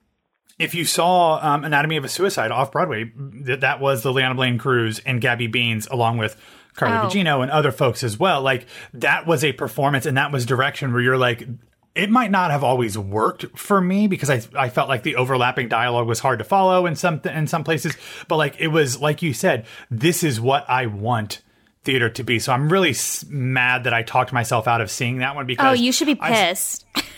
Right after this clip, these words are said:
Speaker 1: Yeah, I saw some stinkers <laughs> when I was in town, and I just felt like
Speaker 2: Yeah.
Speaker 1: the reviews were mixed. It's three hours, and I don't mind a three-hour show if it's good, but I mind a three-hour show if it's not. Um,
Speaker 2: Yeah,
Speaker 1: so I
Speaker 2: and I
Speaker 1: screwed that one up. I dropped, I screwed the pooch there.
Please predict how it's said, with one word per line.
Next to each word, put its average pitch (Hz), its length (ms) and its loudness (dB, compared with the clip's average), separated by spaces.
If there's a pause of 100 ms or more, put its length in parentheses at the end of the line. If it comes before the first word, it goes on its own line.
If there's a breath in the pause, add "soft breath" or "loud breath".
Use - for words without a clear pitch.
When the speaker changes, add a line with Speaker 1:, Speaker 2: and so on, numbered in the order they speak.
(100)
Speaker 1:
Yeah, 139 220 0
I 160 120 0
saw 226 200 4
some 214 200 -2
stinkers 113 720 0
<laughs> - 0 -
when 135 160 0
I 127 120 2
was 120 120 -4
in 123 120 -4
town, 135 400 0
and 139 180 0
I 139 160 2
just 135 180 -4
felt 160 140 2
like 147 320 0
Speaker 2:
Yeah. 185 380 -12
Speaker 1:
the 147 80 2
reviews 165 480 4
were 196 100 4
mixed. 180 340 0
It's 123 220 -8
three 175 320 0
hours, 147 640 2
and 156 140 0
I 208 40 2
don't 226 160 2
mind 170 200 2
a 147 40 -2
three-hour 147 380 0
show 160 160 -2
if 123 140 -4
it's 104 100 -8
good, 143 460 2
but 117 100 0
I 107 80 2
mind 110 240 0
a 104 60 -6
three-hour 107 400 0
show 113 240 -2
if 92 100 -6
it's 95 140 -14
not. 107 340 -2 (420 loud breath)
Um, 101 600 0
Speaker 2:
Yeah, 254 240 -2
Speaker 1:
so 143 80 4
I 135 60 4
Speaker 2:
and 135 80 -2
I 131 60 -2
Speaker 1:
screwed 135 180 2
that 127 160 0
one 120 100 -2
up. 107 220 -2
I 135 100 0
dropped, 127 300 0
I 147 80 2
screwed 143 280 -2
the 117 60 -6
pooch 117 300 -2
there. 95 240 -6